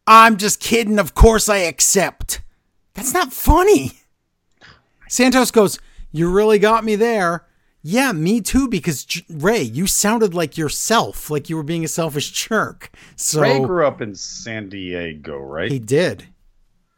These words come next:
Speaker 2: So, but sometimes he speaks like someone who speaks perfect English,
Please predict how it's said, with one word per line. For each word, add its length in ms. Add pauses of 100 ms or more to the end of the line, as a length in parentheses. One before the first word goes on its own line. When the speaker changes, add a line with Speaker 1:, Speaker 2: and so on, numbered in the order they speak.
(200)
Speaker 2:
So, 760 (460)
but 140
sometimes 720
he 260
speaks 720
like 360
someone 320
who 240 (440)
speaks 380
perfect 540
English, 680